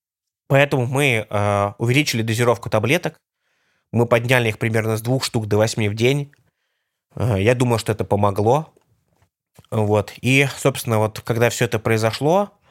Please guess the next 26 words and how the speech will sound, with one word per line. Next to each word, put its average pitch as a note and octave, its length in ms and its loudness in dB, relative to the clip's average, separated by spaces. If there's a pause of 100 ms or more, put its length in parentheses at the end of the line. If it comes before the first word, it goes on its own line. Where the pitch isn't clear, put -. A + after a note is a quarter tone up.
(480)
я C#3+ 160 2
даже F3+ 220 2
не F#3+ 80 -2
понял, D3+ 280 2
что - 160 -6
это G2 140 -4
произошло, G2+ 520 -4
понимаете? A#2+ 500 0
Это G#2+ 120 -2
было, C#3 380 0
это A#2 180 -2
было C#3 220 2
так A#2+ 300 0
быстро. A2+ 480 0 (420)
Я A2 340 -2
просто D#3 340 2
пришёл C3+ 300 0
вечером A2+ 600 -2 (260)
из G#2+ 140 -4
поездки A#2 480 0
там G2+ 320 -2
на A#2 120 0
дачу, A#2 380 0 (1500)
приехал B2 400 2
вечером B2+ 400 0
домой, C#3+ 420 0